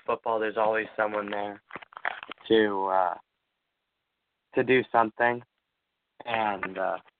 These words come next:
I definitely see the point of doing that, and I hope it would work. If there isn't any, of course, unless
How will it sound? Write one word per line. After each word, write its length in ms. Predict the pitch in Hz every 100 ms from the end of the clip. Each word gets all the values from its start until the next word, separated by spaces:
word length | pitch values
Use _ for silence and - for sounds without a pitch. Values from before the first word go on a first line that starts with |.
| _ _
I 100 | 131
definitely 340 | 139 139 135 127
see 100 | 147
the 80 | 139
point 280 | - 135 135
of 120 | 117
doing 300 | 131 131 127
that, 280 | 127 123 -
and 280 | 127 123 117
I 120 | 120
hope 260 | 113 139 139
it 80 | 123
would 160 | 117
work. 300 | 110 123 120 - - _ _ _ - - - 131
If 100 | 131
there 180 | 135 139
isn't 200 | 135 135
any, 340 | 123 120 110 -
of 260 | 123 117 -
course, 260 | 139 127 -
unless 280 | 113 117 113